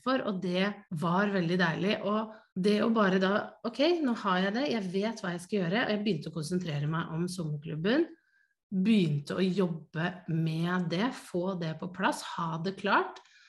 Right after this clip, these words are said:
og også det at jeg solgte det før, eh, min oppsigelsestid var ferdig, ikke sant? Vi har tre måneders oppsigelsestid, så jeg solgte det,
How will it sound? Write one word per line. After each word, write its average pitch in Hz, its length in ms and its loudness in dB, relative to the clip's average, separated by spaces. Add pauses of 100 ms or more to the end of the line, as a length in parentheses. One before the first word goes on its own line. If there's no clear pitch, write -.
(240)
og 233 220 2
også 180 260 -2
det 170 200 0
at 185 120 -4
jeg 185 200 2 (520)
solgte 165 640 -2
det 180 200 4 (1000)
før, 208 460 2 (280)
eh, 175 280 -2
min 175 320 2
oppsigelsestid 156 1000 -6
var 160 140 -2
ferdig, 151 240 -4
ikke 147 100 -2
sant? 190 120 0
Vi 190 80 2
har 208 160 2
tre 185 180 4
måneders 151 400 0
oppsigelsestid, 156 880 -2 (560)
så 196 120 0
jeg 202 80 0
solgte 202 600 0
det, 226 120 6